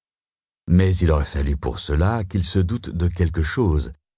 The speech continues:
et qu'il plisse les yeux en s'interrogeant sur la présence d'une nouvelle goulotte électrique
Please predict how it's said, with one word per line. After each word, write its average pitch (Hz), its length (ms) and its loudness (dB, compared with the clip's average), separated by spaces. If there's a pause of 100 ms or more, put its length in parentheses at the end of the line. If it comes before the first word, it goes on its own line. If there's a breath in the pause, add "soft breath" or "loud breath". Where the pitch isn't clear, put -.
(300)
et 101 160 2
qu'il 113 360 0
plisse 175 380 0
les 95 320 2
yeux 95 340 2
en 104 180 0
s'interrogeant 131 680 0
sur 110 160 -2
la 101 120 0
présence 110 580 -2
d'une 98 280 2
nouvelle 156 380 0
goulotte 101 480 0
électrique 78 640 -2